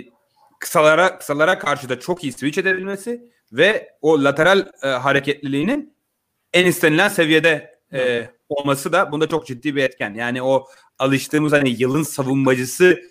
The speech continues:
Speaker 1: seviyesi, hem kısalara switch olabilen, onların önünde kalabilen, hem de çemberi karartan, e, dominant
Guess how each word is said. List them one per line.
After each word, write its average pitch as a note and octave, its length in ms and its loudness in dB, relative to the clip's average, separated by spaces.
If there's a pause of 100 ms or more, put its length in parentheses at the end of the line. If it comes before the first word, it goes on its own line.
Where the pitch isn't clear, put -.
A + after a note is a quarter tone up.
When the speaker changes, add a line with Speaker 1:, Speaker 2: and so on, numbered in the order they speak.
(120)
Speaker 1:
seviyesi, A#2+ 640 -2
hem D3+ 300 -4 (260)
kısalara F3 400 4
switch F#3+ 260 -2
olabilen, G3 500 0
onların D3+ 320 -2
önünde D3+ 240 0
kalabilen, G3 520 0 (160)
hem C#3 140 -4
de F#3+ 100 4
çemberi F3 800 2
karartan, D3+ 720 2 (360)
e, B2 60 -2 (440)
dominant D#3+ 420 -2